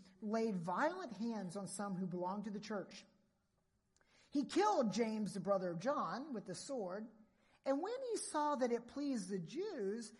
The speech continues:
he proceeded to arrest Peter as well. It was during the days of unleavened bread. And when he had seized him, he put him in prison, delivering him over to four squads of soldiers to guard him, intending, after the Passover,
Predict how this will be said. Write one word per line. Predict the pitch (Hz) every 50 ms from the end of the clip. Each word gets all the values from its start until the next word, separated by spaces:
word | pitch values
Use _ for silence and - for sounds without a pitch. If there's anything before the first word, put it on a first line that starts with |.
| - - _ _
he | - 277 277
proceeded | - 269 254 - - - - 370 453 427 320 233 220 202 -
to | - 262 247
arrest | - 226 196 196 208 196 202 196 - - - - -
Peter | 311 339 339 311 311 311 311
as | 311 277
well. | 302 311 339 349 359 349 285 202 156 131 - - - - _ _ _ _ _ _ _ _ _ _ _ _ _ _ _ _ _ _
It | - 262
was | 247 254 220 175
during | 151 208 226 247 277 285
the | 269
days | 214 233 226 233 240 196 190
of | 170 185 170
unleavened | 185 190 202 202 202 202 196 226 233 220 202
bread. | 220 240 247 196 - 165 143 - - - - - _ _ _ _ _
And | 254 240 240
when | 254 262 294
he | 359 392
had | 381 269 -
seized | - - 240 220 208 185 -
him, | 202 185 202 254 311 - - - - - _ _ _ _
he | - 262
put | 202 - - - 381 415
him | 403 381
in | 370 320 254
prison, | - - 208 185 160 - - - 190 233 277 - - - _ _ _ _ _ _ _ _ _ _ _ _ _ _ _
delivering | 170 160 165 185 190 226 254 254 240
him | 262 254 233
over | 226 226 240 240
to | 190 190 175
four | - - 214 226 262 269
squads | 247 - - - 247 226 220 240 262 262 -
of | 294 247
soldiers | - - 202 190 190 190 226 254 240
to | - 233
guard | 196 208 190 190 190 190
him, | 185 185 190 - - - - - -
intending, | 208 208 202 202 - - 320 381 381 311 208 180 165 185 214 - - 160 156
after | 175 185 - 247
the | 226 269
Passover, | 226 - - 311 349 330 - - - 185 156 151 147 156 175 180